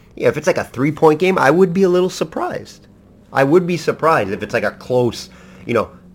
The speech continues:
Tucker field goal to win the game. Very surprised. So, I'm staying away, uh, from the spread here. I like the Ravens in the teaser market the most. I would be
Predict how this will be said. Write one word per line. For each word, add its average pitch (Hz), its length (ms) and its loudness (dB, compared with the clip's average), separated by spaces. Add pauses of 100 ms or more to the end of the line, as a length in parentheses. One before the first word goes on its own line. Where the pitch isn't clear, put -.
(120)
Tucker 131 420 0
field 127 340 0
goal 113 140 0
to 110 60 2
win 110 200 2
the 98 80 -2
game. 87 300 -10
Very 110 380 0
surprised. - 720 -14 (960)
So, 120 280 0 (600)
I'm 180 260 2
staying 170 320 0
away, 147 400 2 (540)
uh, 117 280 -2
from 123 520 -2
the 110 300 -6
spread 110 480 -2
here. 107 400 -2
I 113 100 -4
like 107 180 -4
the 107 60 -6
Ravens 101 340 -6
in 95 80 -8
the 90 60 -10
teaser 101 320 -10
market 92 320 -6
the 87 80 -12
most. 104 420 -4 (220)
I 113 120 -4
would 107 200 -4
be 101 300 -6